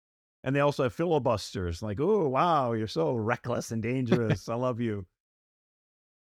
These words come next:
So she's been just stop, uh,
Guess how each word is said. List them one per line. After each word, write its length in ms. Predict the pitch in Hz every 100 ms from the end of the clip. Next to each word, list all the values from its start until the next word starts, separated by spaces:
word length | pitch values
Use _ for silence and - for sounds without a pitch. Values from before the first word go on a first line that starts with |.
| _ -
So 580 | - 170 160 151 139 - _ _
she's 340 | - - 208 185
been 380 | 190 165 135 - _ -
just 300 | 147 110 - _ _ - -
stop, 340 | - 160 139
uh, 160 | 143